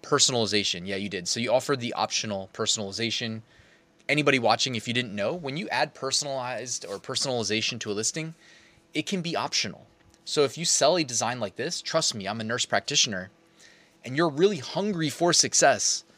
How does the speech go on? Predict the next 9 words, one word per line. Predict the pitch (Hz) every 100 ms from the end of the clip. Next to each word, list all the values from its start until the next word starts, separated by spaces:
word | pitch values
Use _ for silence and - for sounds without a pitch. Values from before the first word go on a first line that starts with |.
| _ _ _ _
why | 123 139 202
wouldn't | 151 180 185 -
you | 165 -
add | 131 151 139
the | 139
optional | 117 131 - 135 117 113
personalization | 127 123 127 110 104 208 - 131
in | 117
case | 160 185 -